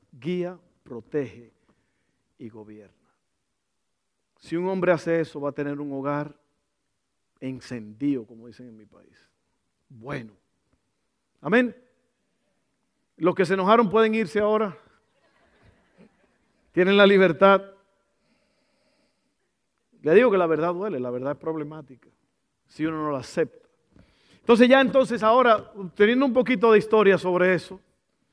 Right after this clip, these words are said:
lo que quiero que usted saque de esto es que usted se active, que usted se active en su casa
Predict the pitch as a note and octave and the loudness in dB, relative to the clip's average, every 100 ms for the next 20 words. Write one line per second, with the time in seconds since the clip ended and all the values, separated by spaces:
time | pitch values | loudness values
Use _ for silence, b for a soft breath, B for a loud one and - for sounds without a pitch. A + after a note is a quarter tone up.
0 | _ _ _ _ _ _ _ D#3+ C#3 D3 | _ _ _ _ _ _ _ -12 -6 -2
1 | G3 F#3+ - F3+ F#3+ F3 E3+ E3+ E3 D#3 | -2 -2 -6 -4 -4 -2 0 0 -2 -10
2 | - C#3 D3+ D#3+ - - D#3 B2+ G#2+ B2+ | -12 -12 -10 -10 -12 -8 -8 -8 -14 -18
3 | - C#3 D3 - D3+ C#3 B2+ - D#3+ D3+ | -14 -12 -12 -10 -10 -10 -16 -8 -6 -8
4 | F3 | -18